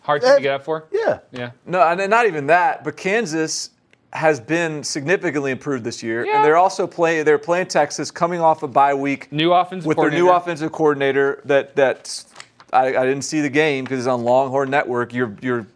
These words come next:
Speaker 3: precious network.
Speaker 2: Yeah.
Speaker 1: Well,
Speaker 3: But they, they pr-, he probably had some wrinkles
Speaker 1: you
Speaker 3: that
Speaker 1: guys, yeah.
Speaker 3: Texas hadn't seen yet.
Speaker 1: You guys have made me feel better. Honestly, it took me to Thursday to feel good about this two-point win over the Wobegon Kansas Jayhawks, so I'm glad we had this moment on the show.
Speaker 3: Are you gonna change your pick
Speaker 1: No.
Speaker 3: later in the day?
Speaker 1: No.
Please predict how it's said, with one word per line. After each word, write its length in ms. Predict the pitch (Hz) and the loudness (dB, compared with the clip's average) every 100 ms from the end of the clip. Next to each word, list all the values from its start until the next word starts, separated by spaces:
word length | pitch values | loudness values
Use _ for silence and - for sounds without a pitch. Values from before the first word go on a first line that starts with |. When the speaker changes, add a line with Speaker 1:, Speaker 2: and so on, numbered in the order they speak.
| _ | _
Speaker 3:
precious 420 | - 143 - 143 | 0 0 0 -4
network. 420 | 147 139 127 123 | 0 0 0 -2
Speaker 2:
Yeah. 100 | 104 | -2
Speaker 1:
Well, 320 | 147 151 151 - | 2 2 0 2
Speaker 3:
But 160 | 175 | 2
they, 80 | 165 | 2
they 160 | 170 160 | 0 0
pr-, 160 | 156 196 | 2 0
he 60 | |
probably 240 | 208 233 196 | 4 4 4
had 120 | 180 | 2
some 140 | 156 | 0
wrinkles 460 | 165 202 135 127 156 | -2 0 -4 -8 -4
Speaker 1:
you 80 | 160 | 2
Speaker 3:
that 200 | 190 214 | 2 2
Speaker 1:
guys, 40 | 156 | -4
yeah. 160 | 190 | -2
Speaker 3:
Texas 160 | - 127 | -2 0
hadn't 200 | 156 147 | 0 0
seen 240 | 160 220 | -4 -4
yet. 200 | 143 110 | -4 -4
Speaker 1:
You 80 | 170 | 0
guys 220 | 190 190 | 2 0
have 80 | 190 | -2
made 140 | 196 190 | -6 -8
me 100 | 190 | -8
feel 160 | 208 | -8
better. 240 | 143 90 87 _ - | -8 -12 -16 _ -8
Honestly, 380 | 156 185 180 196 | -6 -6 -6 -8
it 80 | 156 | -6
took 180 | 180 185 | -10 -10
me 80 | |
to 100 | 160 | -10
Thursday 380 | 147 165 160 160 | -6 -6 -6 -6
to 60 | 151 | -8
feel 180 | 160 143 | -8 -8
good 140 | 147 | -6
about 240 | 143 139 | -4 -4
this 200 | 139 127 - | -4 -10 -8
two-point 360 | 151 160 147 | -8 -8 -10
win 140 | 143 143 | -6 -4
over 300 | 139 139 - - - - | -2 -4 -6 -20 -18 -8
the 80 | 127 | 0
Wobegon 600 | 139 143 139 139 135 131 | 2 2 2 0 0 -4
Kansas 340 | 139 135 123 - | -4 -6 -6 -4
Jayhawks, 380 | 135 131 131 | 0 0 0
so 100 | - 123 | -4 -6
I'm 120 | 127 | -2
glad 200 | 135 135 | 0 0
we 100 | 131 | -2
had 180 | 131 117 | -2 -4
this 180 | 117 | -10
moment 300 | 127 120 117 | -10 -10 -12
on 80 | 107 | -14
the 80 | 98 | -16
show. 240 | - 101 82 | -14 -8 0
Speaker 3:
Are 80 | |
you 100 | 135 | 0
gonna 120 | 139 135 | 0 -2
change 260 | 147 139 | -4 -4
your 100 | 123 | -6
pick 360 | - 131 156 - | -4 -4 -4 -8
Speaker 1:
No. 260 | 127 110 | -8 -4
Speaker 3:
later 160 | 123 123 | -2 -2
in 60 | 117 | -4
the 60 | |
day? 200 | 135 123 | -6 -8
Speaker 1:
No. 260 | 120 92 | -8 -12